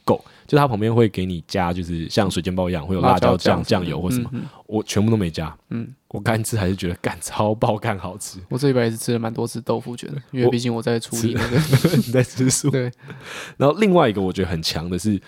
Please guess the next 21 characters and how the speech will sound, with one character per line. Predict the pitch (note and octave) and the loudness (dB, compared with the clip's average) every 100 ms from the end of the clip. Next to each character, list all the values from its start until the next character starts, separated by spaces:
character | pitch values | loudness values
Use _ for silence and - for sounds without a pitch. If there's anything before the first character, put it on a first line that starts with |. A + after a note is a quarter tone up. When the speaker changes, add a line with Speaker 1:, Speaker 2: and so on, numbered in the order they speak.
| - _ | -14 _
Speaker 1:
葱 | - - C#3 C3+ | -4 0 2 4
花 | C#3+ C3 | 4 4
饼 | B2 E2 - | 2 -6 -4
夹 | F2 E2+ | -4 -4
牛 | F2+ F2 | -4 0
肉。 | F#2+ - _ _ | 2 2 _ _
Speaker 2:
啊。 | A#2+ G#2+ G#2 | -6 -6 -2
Speaker 1:
葱 | C#3 A#3 A#3 | 0 2 4
花 | A#3+ | 2
饼 | A#3+ B2 | 2 -2
呢， | F2 F#2 | -2 -4
大 | G2 A2+ A2 | 0 2 2
家 | - | 0
就 | - G2+ | 0 0
是 | |
那 | G#2 | 2
种 | F#2+ D2 | 0 -2
葱 | - C3 B2 | 0 0 2
花 | C3 A#2+ | 0 2
大 | - | -2
饼 | - | -4